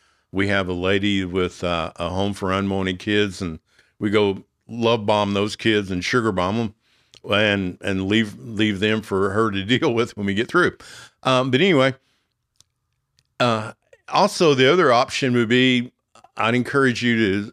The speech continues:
ask God, "Lord, is there anybody around me that you want to touch? If you'll point 'em out, I, I'll go pray for 'em. If you don't, until you tell me something, I won't do anything." And that works really well too. And I want to end every podcast with a testimony. Let me share one with you.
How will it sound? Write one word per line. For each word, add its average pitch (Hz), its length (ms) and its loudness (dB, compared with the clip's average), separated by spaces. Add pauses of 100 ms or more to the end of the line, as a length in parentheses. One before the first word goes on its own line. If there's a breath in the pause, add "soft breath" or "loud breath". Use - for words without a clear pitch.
ask 123 320 -2
God, 110 360 2
"Lord, 120 240 0
is 117 100 -12
there 120 120 -2
anybody 127 360 0
around 95 360 0
me 123 220 -4 (260)
that 98 120 0
you 107 200 0
want 120 180 0
to 90 60 -4
touch? 98 520 -2
If - 140 -8
you'll 113 140 0
point 117 300 -2
'em 98 100 0
out, 92 260 -2 (540)
I, - 80 -12 (240)
I'll 113 120 2
go 107 140 0
pray 113 200 2
for 139 180 -4
'em. 165 80 -4
If 107 120 -10
you 101 80 -2
don't, 117 260 0 (120)
until 104 320 0
you 120 140 2
tell 131 220 0
me 151 100 -2
something, 120 280 -2
I 120 40 0
won't 127 180 0
do 143 100 0
anything." 90 320 -2 (260)
And 117 200 2
that 139 160 2
works 123 300 -2
really 120 240 4
well 117 240 2
too. 131 340 -2 (1300)
And 127 80 2
I 143 40 6
want 226 180 4
to 262 60 4
end 165 180 4
every 156 300 2
podcast 113 640 0
with 95 140 -2
a 85 40 -8
testimony. 92 540 -4
Let 127 100 2
me 117 160 -2
share 113 300 0
one 98 180 -4
with 95 200 -4
you. 95 160 -2